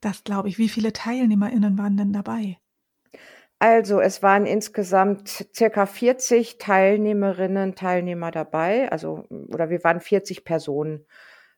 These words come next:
Speaker 2: äh, hier vor Ort, aber wir haben ja auch Hybrid, das heißt, online konnten auch einige Teile angehört werden und da waren auch, mm,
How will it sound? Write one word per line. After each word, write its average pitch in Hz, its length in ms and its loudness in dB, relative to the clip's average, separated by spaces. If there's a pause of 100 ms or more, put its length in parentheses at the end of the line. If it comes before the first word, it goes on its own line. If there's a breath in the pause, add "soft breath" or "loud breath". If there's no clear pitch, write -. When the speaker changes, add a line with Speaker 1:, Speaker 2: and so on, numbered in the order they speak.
(100)
Speaker 2:
äh, 156 400 -4
hier 196 300 2
vor 233 500 0
Ort, 262 560 0
aber 214 600 2
wir 185 160 -6
haben 185 180 -4
ja 170 220 -4
auch 160 380 -4
Hybrid, 190 580 -6
das 170 180 -10
heißt, 170 320 -6
online 208 380 -2
konnten 175 480 -10
auch 185 220 -2
einige 190 420 -4
Teile 185 520 0 (480 soft breath)
angehört 202 760 2
werden 180 420 2
und - 160 -8
da 175 160 -2
waren 170 200 -4
auch, 175 380 0 (280)
mm, 180 300 -6